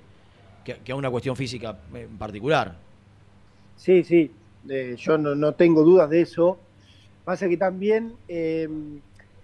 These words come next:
Speaker 2: eh, era esto de, bueno, necesitamos, eh, ser nosotros, que, no sé, marcar el primer gol,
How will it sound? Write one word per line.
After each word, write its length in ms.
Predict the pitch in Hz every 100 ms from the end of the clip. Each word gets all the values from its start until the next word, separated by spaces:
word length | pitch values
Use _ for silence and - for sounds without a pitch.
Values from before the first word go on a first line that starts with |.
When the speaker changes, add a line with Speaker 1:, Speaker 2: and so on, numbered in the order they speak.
| - _ _ _ _ -
Speaker 2:
eh, 180 | 175 -
era 280 | 190 196 202
esto 200 | 208 214
de, 40 |
bueno, 300 | 196 196 185 -
necesitamos, 880 | 180 185 175 175 190 254 254 233 180 - _
eh, 120 | 180
ser 240 | 170 226 220
nosotros, 520 | 208 - 190 - 151
que, 140 | 165
no 300 | 156 160 160
sé, 240 | 165 160 135
marcar 340 | 151 160 208
el 100 | 202
primer 300 | 180 196 202
gol, 420 | 214 247 254 247